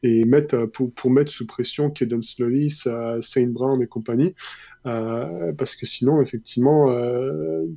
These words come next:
peut-être que U S C jouera quand, jouera dans un fauteuil, euh, comme c'était arrivé, il me semble, il y a deux semaines, où il se retrouve à la mi-temps avec, euh,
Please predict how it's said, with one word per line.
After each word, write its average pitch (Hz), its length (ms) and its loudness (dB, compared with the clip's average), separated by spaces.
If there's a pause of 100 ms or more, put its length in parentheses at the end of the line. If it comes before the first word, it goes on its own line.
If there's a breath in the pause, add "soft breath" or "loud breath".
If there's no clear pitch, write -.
(100)
peut-être 143 160 0
que 127 140 -4
U 117 160 2
S - 180 -2
C 147 100 0
jouera 123 280 0
quand, 135 360 -4
jouera 123 300 2
dans 117 220 0
un 117 40 0
fauteuil, 139 540 4
euh, 113 100 0 (400 loud breath)
comme 135 140 2
c'était - 280 -4
arrivé, 120 300 -2
il 127 40 2
me 117 60 -2
semble, 127 280 -2
il - 20 0
y 117 40 0
a 110 40 -2
deux 110 140 -4
semaines, 135 320 2
où 117 80 0
il 110 60 -4
se - 100 -12
retrouve 127 400 -2
à - 20 2
la 117 120 0
mi-temps 127 440 0
avec, 120 320 -4
euh, 117 260 -6